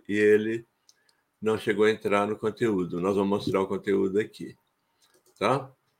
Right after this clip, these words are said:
Então, é assim que funciona no Kindle, oh, desculpa, na Hotmart. Você compra e imediatamente você tem o P D F, tá? Não precisa esperar nada.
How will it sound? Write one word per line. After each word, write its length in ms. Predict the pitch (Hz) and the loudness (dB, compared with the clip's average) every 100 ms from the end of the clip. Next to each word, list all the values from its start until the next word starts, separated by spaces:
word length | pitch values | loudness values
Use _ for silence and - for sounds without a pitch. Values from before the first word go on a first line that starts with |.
| _ _ - | _ _ -16
Então, 220 | 107 123 | -2 4
é 60 | 131 | 4
assim 280 | 131 147 139 | 4 -2 -4
que 60 | |
funciona 960 | - 139 127 120 110 113 131 147 147 131 - | -2 -2 0 2 4 6 4 2 -2 -6 -8
no 380 | 107 110 107 104 | -2 0 0 -2
Kindle, 640 | - 107 101 95 95 98 _ _ _ _ _ _ - | -4 -2 0 0 -2 -4 _ _ _ _ _ _ -8
oh, 60 | |
desculpa, 460 | 101 - 92 87 95 | -8 -4 -4 -4 -2
na 120 | 98 | 0
Hotmart. 640 | 104 98 104 95 87 87 87 | 2 0 -2 -2 -2 -6 -8
Você 280 | 98 - | -6 -2
compra 640 | 107 - 113 135 135 160 165 - - - _ - | -2 2 2 0 -2 -6 -8 -14 -20 -20 _ -4
e 100 | 139 | 0
imediatamente 920 | 170 156 123 127 127 117 101 104 - | 2 2 2 4 4 4 2 0 -4
você 240 | 120 - | -6 -4
tem 180 | 127 120 | -4 -4
o 80 | 117 | -2
P 140 | 120 | -2
D 100 | 113 | 2
F, 300 | 127 98 95 - - - _ _ - | 2 2 -6 -12 -20 -20 _ _ -10
tá? 180 | 95 110 | -6 -6
Não 80 | |
precisa 240 | 101 - 95 | -8 -10 -12
esperar 340 | - 95 98 | -6 -4 -2
nada. 540 | 104 107 110 117 131 | 0 2 2 0 -4